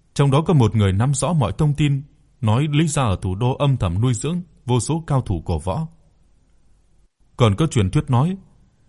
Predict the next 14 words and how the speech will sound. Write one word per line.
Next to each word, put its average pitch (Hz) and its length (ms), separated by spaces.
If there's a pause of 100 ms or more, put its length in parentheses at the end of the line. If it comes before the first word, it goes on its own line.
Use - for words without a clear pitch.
(300)
bên 147 200
trong 143 200
gia 139 120
tộc 98 240
này 87 320 (260)
có 120 100
các 165 200
pháp 180 220
sư 143 180
với 117 220
pháp 196 240
lực 92 260
cao 127 140
thâm 123 300